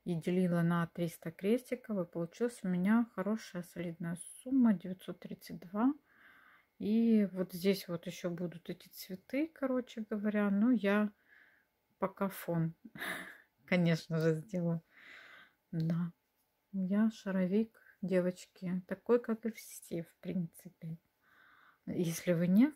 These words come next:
то я извиняюсь, но, в принципе, я вам говорю как по себе, да. То есть у меня там вот фон, та-, тут мои любимые цвета синие.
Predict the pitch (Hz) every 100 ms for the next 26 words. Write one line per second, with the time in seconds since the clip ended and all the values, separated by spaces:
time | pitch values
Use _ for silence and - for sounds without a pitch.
0 | _ 175 165 165 151 160 165 208 277 226
1 | - 165 165 - 247 277 - - 185 180
2 | 185 185 175 180 175 180 - _ _ -
3 | 208 - 214 165 170 165 214 247 _ _
4 | - - - _ - 190 165 _ 185 180
5 | 180 175 180 165 170 - - 214 262 285
6 | - 180 170 - 196 190 175 175 170 170
7 | 175 175 165 - - 180 - 214 247 -
8 | 220 208 202 196